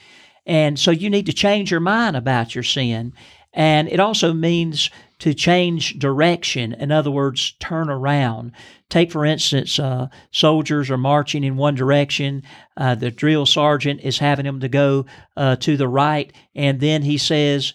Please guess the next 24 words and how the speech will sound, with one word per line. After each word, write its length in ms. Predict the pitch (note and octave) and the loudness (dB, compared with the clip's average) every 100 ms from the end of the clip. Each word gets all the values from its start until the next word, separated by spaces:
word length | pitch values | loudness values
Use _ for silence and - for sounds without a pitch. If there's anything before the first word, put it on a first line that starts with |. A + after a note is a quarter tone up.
| _ | _
"To 120 | E3 | 2
the 120 | D#3+ C#3+ | 2 4
rear 280 | E3 D#3 | 4 4
march." 560 | D3 F3+ F#3+ - - - - - | 4 2 2 -4 -8 -10 -12 -12
He 140 | - D#3+ | 0 2
wants 300 | D3 D3 - | 2 0 0
them 160 | D3 | -2
to 60 | B2+ | -2
turn 260 | - C#3 C3 | -4 -2 0
around 400 | C3+ A#3+ G3 C3 | 2 4 2 -2
from 160 | C3+ | -6
going 240 | C#3+ C#3 B2 | -4 -4 -6
to 100 | C3 | -4
the 80 | |
right 380 | B2+ C#3 D3+ D#3+ - | 0 2 2 -2 -4
and 160 | C3+ | -2
then 140 | C3 B2+ | -2 0
go 160 | C3 | 0
to 140 | B2+ D3 | 0 2
the 100 | E3 | 4
left 280 | G3 C3+ | 4 0
to 60 | B2 | -4
change 380 | - C3+ C3 - | -2 0 -2 -4
direction. 540 | D3+ F3+ G3 - C3+ | -2 -2 -2 -6 -10